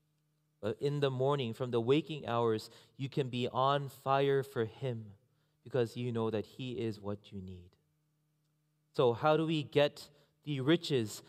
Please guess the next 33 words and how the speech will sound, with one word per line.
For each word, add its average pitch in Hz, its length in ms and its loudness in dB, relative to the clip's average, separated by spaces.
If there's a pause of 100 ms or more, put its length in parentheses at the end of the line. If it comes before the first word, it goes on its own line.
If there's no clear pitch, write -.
(140)
that 117 160 0
Jesus 143 400 0
promises 135 600 -4
to - 60 -18
sell 107 280 -4
us? - 320 -14 (1120)
Number 120 180 0
one, 123 220 2
repent. 123 600 -6 (800)
Verse 170 180 2
nineteen 180 340 4
says, 175 280 4
"Those 202 280 8
whom 208 140 4
I 190 80 8
love, 175 440 6 (240)
I 170 80 6
reprove 208 720 6
and 160 180 2
discipline. 175 640 4 (360)
So 196 200 6
be 196 160 6
zealous 196 440 8
and 185 200 2
repent." 196 400 2
Be 185 160 4
zealous. 175 920 6 (640)
In 196 80 6
other 240 140 8
words, 233 180 10
take - 220 2
a 240 80 10
stance. - 880 4